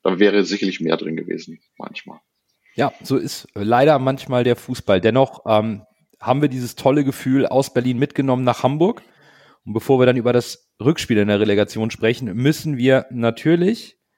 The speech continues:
Speaker 2: das Voting zum Man of the Match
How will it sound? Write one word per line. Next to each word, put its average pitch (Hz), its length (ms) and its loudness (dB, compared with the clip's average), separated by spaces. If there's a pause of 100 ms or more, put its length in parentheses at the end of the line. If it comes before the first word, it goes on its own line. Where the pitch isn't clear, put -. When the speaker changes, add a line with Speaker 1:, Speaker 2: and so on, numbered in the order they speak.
(600)
Speaker 2:
das 107 220 -6
Voting 131 380 2
zum 113 200 -4
Man 120 200 0
of 120 140 -2
the 117 60 0
Match - 520 -4